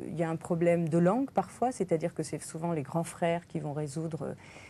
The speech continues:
qui vont en réunion parce qu'ils parlent mieux français que les parents, mais les parents peuvent prendre des cours de français dans les associations et donc ça peut se résoudre aussi.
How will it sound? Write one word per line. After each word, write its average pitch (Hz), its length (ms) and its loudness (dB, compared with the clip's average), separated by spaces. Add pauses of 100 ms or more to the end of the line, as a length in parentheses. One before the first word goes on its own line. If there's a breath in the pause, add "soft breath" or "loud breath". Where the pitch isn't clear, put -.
qui - 100 -8
vont 175 160 4
en 190 40 6
réunion 190 520 6
parce 170 200 0
qu'ils 165 200 -2
parlent 151 180 0
mieux 170 160 4
français 170 380 -4
que - 80 -2
les 165 80 2
parents, 240 360 4
mais 202 140 4
les 175 140 4
parents 185 280 2
peuvent 175 220 -2
prendre 160 240 -4
des 151 80 -4
cours 160 220 -4
de 151 100 0
français 156 340 -6
dans 151 120 -8
les 147 160 -6
associations - 580 -8
et 151 80 -6
donc - 240 -8
ça - 140 -10
peut - 160 -16
se - 120 -6
résoudre 156 380 0
aussi. 226 460 -2